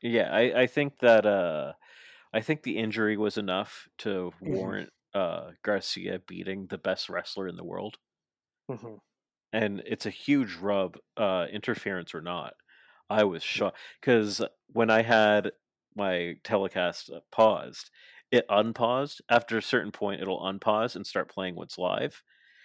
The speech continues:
Speaker 2: Mm-hmm.
Speaker 1: And it was right when they're saying, like, "He's out!" Ding, ding, ding. And I was like,
Speaker 2: Mm-hmm.
Speaker 1: and I texted you, I was like, "Did, did Daniel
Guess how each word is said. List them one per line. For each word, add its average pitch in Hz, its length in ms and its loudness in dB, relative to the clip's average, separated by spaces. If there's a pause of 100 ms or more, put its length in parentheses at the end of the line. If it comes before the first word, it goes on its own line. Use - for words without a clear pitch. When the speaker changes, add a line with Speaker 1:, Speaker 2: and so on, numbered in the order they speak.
(100)
Speaker 2:
Mm-hmm. 120 220 2
Speaker 1:
And - 20 0
it 107 80 0
was 90 240 -6
right 101 260 2
when 101 180 -6
they're 92 260 -4
saying, 92 240 -8
like, 87 180 -12 (340)
"He's 185 220 0
out!" 277 300 6 (460)
Ding, 180 220 4
ding, 180 200 2
ding. 180 500 -2
And 120 140 4
I 117 40 6
was 107 120 2
like, 104 180 2
Speaker 2:
Mm-hmm. 131 120 -8 (920)
Speaker 1:
and 120 140 8
I 107 80 4
texted - 300 0
you, 95 100 -4
I - 20 -2
was 95 120 -6
like, 92 140 -6 (220)
"Did, 190 160 -2 (1200)
did - 200 -2
Daniel 370 320 2